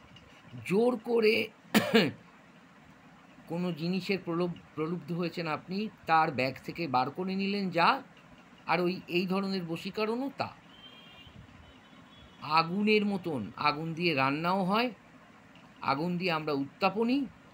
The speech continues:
আগুন দিয়ে কারুর সর্বনাশও হয়। সুতরাং ইউজটা জানতে হবে। সমাজে বাস করব, সমাজের সকলের মঙ্গল কামনায়, সমস্ত জীবের মঙ্গল কামনায় কিছু ভাববো না, শুধু নিজের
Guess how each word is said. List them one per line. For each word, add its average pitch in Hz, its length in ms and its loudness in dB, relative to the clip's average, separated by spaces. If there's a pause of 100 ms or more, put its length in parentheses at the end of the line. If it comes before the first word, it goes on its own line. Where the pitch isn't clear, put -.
(120)
আগুন 143 360 -2
দিয়ে 151 160 0
কারুর 139 260 -4 (120)
সর্বনাশও 143 540 -4
হয়। 85 220 -14 (920)
সুতরাং 180 460 -2 (100)
ইউজটা 220 520 0
জানতে 117 360 -4
হবে। 78 240 -12 (920)
সমাজে 180 540 0
বাস 165 320 0
করব, 180 540 0 (420)
সমাজের 156 440 0
সকলের 151 540 -4
মঙ্গল 143 380 -2
কামনায়, 135 540 -2
সমস্ত 214 540 -8 (100)
জীবের 147 280 -6
মঙ্গল 139 360 -4
কামনায় 143 460 -6
কিছু 135 280 -12
ভাববো 127 380 -2
না, 110 240 -4 (480)
শুধু 190 260 -6
নিজের 151 460 -2